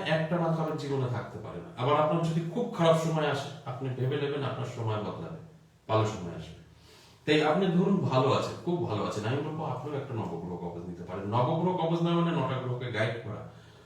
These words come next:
এটা প্রত্যেকে নিতে পারে। আমি তো মনে করি যেরকম একটা বাচ্চা আপনার সন্তানকে যেরকম পড়াশোনা শেখাতে হয়, সেরকম একটা আপনার বারো বছর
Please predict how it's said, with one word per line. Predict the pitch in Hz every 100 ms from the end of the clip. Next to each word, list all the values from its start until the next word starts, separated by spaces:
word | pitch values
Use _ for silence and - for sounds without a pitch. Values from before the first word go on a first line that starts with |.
| - - _ _ - -
এটা | 170 175
প্রত্যেকে | 165 - 175 165
নিতে | 127 - -
পারে। | - - -
আমি | 135 151 214
তো | 226
মনে | 220 220
করি | 214 202
যেরকম | 196 202 196
একটা | 208 196
বাচ্চা | 170 - 175
আপনার | 165 160 160
সন্তানকে | 135 135 160 160 165
যেরকম | 165 165 160 156
পড়াশোনা | 135 127 156 156
শেখাতে | - - 139
হয়, | 135 131 131 - - _ - _ _ _ _ _ - _ _
সেরকম | - 135 139 147
একটা | 139 139 139 139 - - - _ -
আপনার | 113 135 120
বারো | 110 127
বছর | 143 139